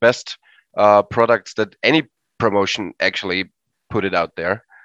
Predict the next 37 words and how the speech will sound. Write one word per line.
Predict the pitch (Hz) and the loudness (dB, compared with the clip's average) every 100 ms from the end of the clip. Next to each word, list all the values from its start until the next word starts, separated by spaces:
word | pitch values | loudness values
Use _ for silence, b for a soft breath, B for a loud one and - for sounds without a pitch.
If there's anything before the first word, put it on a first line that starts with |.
| b | b
I | 98 | 0
enjoyed | 107 104 104 | 0 0 0
it | 110 95 | 0 -2
a | |
lot. | 90 110 - - | 0 0 -2 -10
I | 107 | -6
mean, | 104 95 B B - | -6 -6 B B 0
didn't | 202 190 | 2 4
watch, | 156 - - - b b - - - | 4 2 -4 -6 b b -16 -6 2
uh, | 123 117 | 4 4
I | 113 | -2
didn't | 107 185 160 | -2 -4 2
watch, | 131 120 - | 0 0 -6
uh, | - 113 113 - | 0 4 4 2
um, | 107 107 104 101 98 101 98 - | -2 -2 0 -2 -4 -6 -12 -12
it | 117 - | -12 -4
completely. | 113 - 127 131 156 156 | -4 -2 0 2 4 4
I'm, | 123 117 110 | 4 0 -2
I'm | 101 107 92 | 0 0 -2
gonna | 107 104 | -6 -6
be | 101 | -6
quite | - 101 | 0 2
honest, | 98 113 135 - | 2 2 -2 -4
but | 95 | -4
what | 101 104 | 2 4
I, | 107 113 - B B - | 4 2 -4 B B -2
what | 110 | 0
I | |
watched | 110 120 120 - | 2 2 0 -4
was, | 101 104 - _ - | -4 -4 -8 _ -4
like, | 101 92 | -4 -2
the | 101 | -6
majority | 98 98 104 113 | -4 0 0 0
of | 113 123 | 0 0
it, | 120 | -2
and | 85 98 | 0 0
I, | 98 | 0